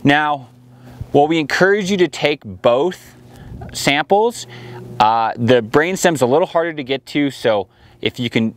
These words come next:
if you're only able to get those lymph nodes, still please send them to us, especially with deer. Uh, we can still do t-, a, quite a lot of testing, but even for elk, um, they're still, uh, a good sample.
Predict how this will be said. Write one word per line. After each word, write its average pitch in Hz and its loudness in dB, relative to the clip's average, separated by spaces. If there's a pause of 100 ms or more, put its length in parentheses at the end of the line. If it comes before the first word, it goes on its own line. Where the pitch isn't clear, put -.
if 123 0
you're 143 2
only 196 -2
able 180 -4
to 160 -6
get 143 -8
those 131 -4
lymph 131 -6
nodes, 131 -4
still 135 0
please 139 -2
send 113 -4
them 98 -8
to 98 0
us, 101 -2 (280)
especially 170 0
with 135 -2
deer. 120 0 (280)
Uh, 104 0
we 110 -6
can 104 -8
still 117 0
do 110 -6
t-, - -18
a, 110 -8
quite 127 0
a 117 -2
lot 117 2
of 104 -8
testing, 113 -6
but 104 -4
even 135 -2
for 113 -6
elk, 107 0 (320)
um, 104 0
they're 104 -2
still, 117 0
uh, 95 0
a 101 -6
good 95 -6
sample. - -8